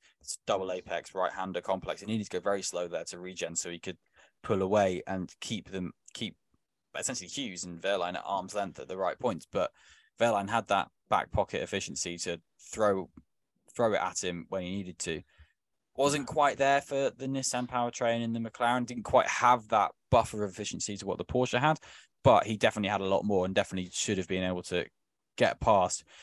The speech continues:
Speaker 1: I think we can forgive him this one because he's, there's so much to manage in a Formula E race. I think
Speaker 2: Yeah,
Speaker 1: you're exactly
Speaker 2: yeah.
Speaker 1: right. The experience of Wehrlein, he's doing this for four seasons now and is familiar with that team. Hughes isn't familiar with the race situation, uh, in Formula E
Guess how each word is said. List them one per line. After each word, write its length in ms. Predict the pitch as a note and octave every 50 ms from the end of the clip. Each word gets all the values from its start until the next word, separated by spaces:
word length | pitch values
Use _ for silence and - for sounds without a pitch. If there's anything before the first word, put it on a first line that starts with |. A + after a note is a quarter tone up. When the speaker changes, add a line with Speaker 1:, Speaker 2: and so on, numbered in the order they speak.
| - - _
Speaker 1:
I 100 | - G2+
think 300 | - B2+ A#2 G#2 - - _ _ _
we 120 | - A2 G#2+
can 160 | - G#2+ G2+
forgive 260 | - A2+ G#2 B2+ B2 A2
him 80 | G2
this 180 | G2+ G#2 - -
one 140 | F#2 F#2 F2+
because 280 | F#2+ - - G#2 F#2
he's, 180 | G2 G2 F#2 -
there's 180 | - G2 -
so 240 | - - D#3+ D3+ C#3+
much 240 | B2 A2+ G#2 F2+ -
to 80 | - G#2
manage 300 | G#2 G#2 G2+ G2 - F#2+
in 80 | F#2
a 40 | F2+
Formula 320 | - - F#2+ F#2 F2+ F#2 F#2+
E 40 | F#2
race. 180 | F#2 F2+ F2+
I 40 | -
think 80 | A2+ G2
Speaker 2:
Yeah, 40 | -
Speaker 1:
you're 60 | F2 F#2+
exactly 300 | F#2+ A2 F#2+ - - -
Speaker 2:
yeah. 60 | F#2+
Speaker 1:
right. 220 | F2+ F2+ F2 E2
The 60 | F2 F#2+
experience 460 | F2+ - - A#2+ A#2 G#2 F#2+ - -
of 100 | F#2 -
Wehrlein, 320 | G2+ F#2+ F#2 F2+ F2 F2+ F#2+
he's 80 | F2+
doing 180 | - G2+ G2 F#2
this 120 | F#2 F#2 -
for 60 | F2
four 240 | - - G2 F2+ F2
seasons 420 | - G2+ F#2 F2+ E2+ F#2 F2 -
now 240 | - F2+ F2+ F2+ - _ _ - - - - _ _ _ _ _
and 360 | F#2 F2+ F2+ F2 F2+ F2+ - - _ _ _ _ _ _ _ _ _ _ _ _ _ _ _
is 160 | A2 G#2 -
familiar 360 | - G#2 G2+ G2+ F#2+ F#2+ F#2 F#2
with 120 | F#2 -
that 180 | - F2 - -
team. 360 | - G#2+ G2+ F#2+ F#2+ F#2+ - - _
Hughes 440 | - - A#2+ A2+ G#2+ G#2 G2 - - - _ _ _ -
isn't 200 | C3+ A#2 G#2+ G2
familiar 380 | - G#2 G2+ F#2+ F#2 F#2 F#2
with 100 | F2+ F2+
the 100 | - F#2
race 200 | F2+ F2 F2 -
situation, 760 | - - - - G2 F2+ F2+ F2 F2 - - F#2 F2+ F2 E2+ _ _ - - - - _ _ _ _ _ _ -
uh, 180 | F#2 F2+ F2 -
in 140 | G2 G2
Formula 480 | F#2 - - F#2 F#2+ F#2 F#2 F#2 F#2 F#2
E 200 | F#2 F2+ F2+ F2+